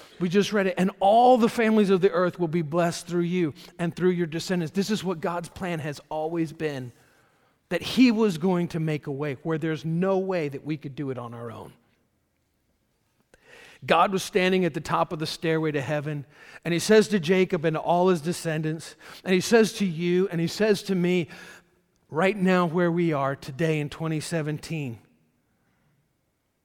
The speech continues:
"I never told you you had to climb up to me. I'm coming down these stairs to you,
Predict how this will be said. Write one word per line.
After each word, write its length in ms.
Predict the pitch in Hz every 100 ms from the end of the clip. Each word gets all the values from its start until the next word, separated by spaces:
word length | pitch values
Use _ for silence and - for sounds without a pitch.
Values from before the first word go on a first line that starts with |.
| _ _ -
"I 60 |
never 240 | 170 180 185
told 380 | - 202 202
you 100 | 180
you 120 | 156 131
had 200 | 143 135
to 60 |
climb 340 | - 147 139 127
up 140 | -
to 80 | 110
me. 400 | 113 87 82 _ _ _ _ _ _ _ _ _ _ _ _ _ _ _ -
I'm 140 | 151
coming 300 | - 175 156
down 260 | 139 143 135
these 200 | 127 -
stairs 600 | - 117 107 98 - - _
to 100 | -
you, 340 | 180 131 104